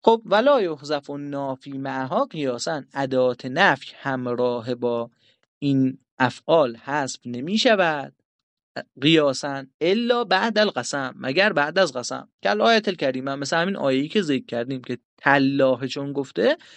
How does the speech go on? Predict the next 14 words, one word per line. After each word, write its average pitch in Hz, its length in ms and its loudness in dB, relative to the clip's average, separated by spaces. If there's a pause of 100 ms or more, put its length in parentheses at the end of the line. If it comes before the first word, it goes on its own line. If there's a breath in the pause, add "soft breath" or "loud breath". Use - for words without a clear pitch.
(260 loud breath)
بعدش 214 440 4
می‌تونه 247 240 0
ادات 143 340 2
ق-، 135 200 -2 (160)
ادات 131 400 0
نفی 139 340 -2
رو 269 260 2
حذف 196 400 4
بکند، 123 460 -10
نافی 135 680 -2
را 226 140 2
می‌تونه 214 480 0 (380)
حذف 117 380 -2
بکنه. - 240 -14